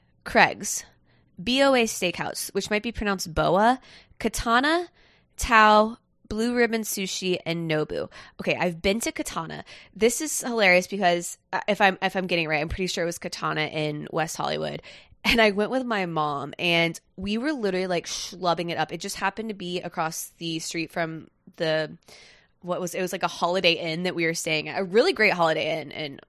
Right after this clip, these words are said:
uh, West Hollywood. It was super cheap, super nice, great parking. <laughs> But we were across the sc-, street from what I believe was Katana.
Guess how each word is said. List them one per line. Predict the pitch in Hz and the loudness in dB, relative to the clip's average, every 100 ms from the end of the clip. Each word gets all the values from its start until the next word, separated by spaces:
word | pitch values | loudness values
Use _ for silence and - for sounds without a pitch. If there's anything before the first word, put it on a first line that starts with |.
| - | -6
uh, | 160 90 90 - _ _ - | -4 -4 -6 -12 _ _ -8
West | 156 - | -6 -4
Hollywood. | 156 - 82 76 | -6 -6 -8 -10
It | - | -12
was | 170 | -10
super | - 196 196 | -8 -6 -6
cheap, | - 165 | -4 -6
super | - 190 170 | -6 -8 -6
nice, | 156 147 165 | -4 -6 -8
great | - 185 - | -4 -4 -2
parking. | 156 143 165 220 - - | -4 -4 -4 -4 -8 -16
<laughs> | - - - | -14 -14 -6
But | 196 | -2
we | 214 | 2
were | 202 202 | 4 2
across | 208 196 208 | 2 2 2
the | 208 | -2
sc-, | - - 208 196 | -6 -6 -6 -4
street | - 214 180 | -4 -2 0
from | 180 165 | -2 0
what | 180 | 0
I | 175 | 0
believe | 175 170 196 165 | -2 -4 -4 0
was | 165 170 | -2 -2
Katana. | 170 - 156 143 135 | -4 -2 0 0 -6